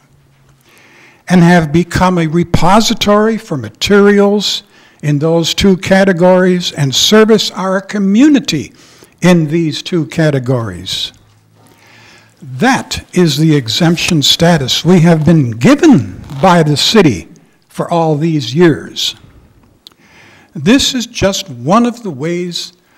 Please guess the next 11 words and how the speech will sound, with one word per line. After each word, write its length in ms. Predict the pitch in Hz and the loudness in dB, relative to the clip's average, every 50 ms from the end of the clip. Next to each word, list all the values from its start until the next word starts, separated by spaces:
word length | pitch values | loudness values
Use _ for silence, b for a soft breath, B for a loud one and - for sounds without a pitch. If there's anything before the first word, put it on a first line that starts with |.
| _ - | _ -10
that 140 | 165 160 - | -8 -6 -4
societies 1000 | - - 165 - - - 208 214 220 220 233 220 - - 220 214 214 208 - | -4 -4 -2 -2 0 2 2 4 4 4 2 0 0 -2 -2 -2 -2 -6 -8
throughout 500 | - - 156 160 175 180 190 190 - - | -8 -6 -6 -4 -4 -4 -4 -6 -8 -6
our 120 | 147 135 120 | -6 -6 -6
country 680 | - - - - 302 294 294 - 147 123 - - - - - b b b b b b b b b | -6 -8 -2 2 2 2 2 -2 -6 -6 -8 -10 -18 -20 -20 b b b b b b b b b
satisfy 840 | - - - 233 247 262 247 247 - - - - 185 180 170 165 160 | -6 -4 -2 0 0 0 0 -2 -2 -4 -2 -2 -2 -2 0 -2 -2
legal 460 | 147 135 143 160 226 254 214 226 196 | -4 -2 0 0 0 0 0 0 -2
requirements 1000 | 175 170 175 - - - - 247 254 240 180 139 131 123 131 - - - - - b b b b | 0 0 -2 -2 -4 -6 -4 -4 -2 -2 -2 -4 -4 -6 -10 -12 -10 -10 -10 -12 b b b b
for 260 | - - 180 185 202 | -4 0 2 2 4
their 260 | 190 202 202 196 190 | 4 4 4 4 2
existence, 920 | 180 156 127 113 147 208 233 - - - 123 98 - - - - - - | 0 0 0 0 2 2 2 2 0 -6 -8 -12 -10 -10 -8 -8 -8 -10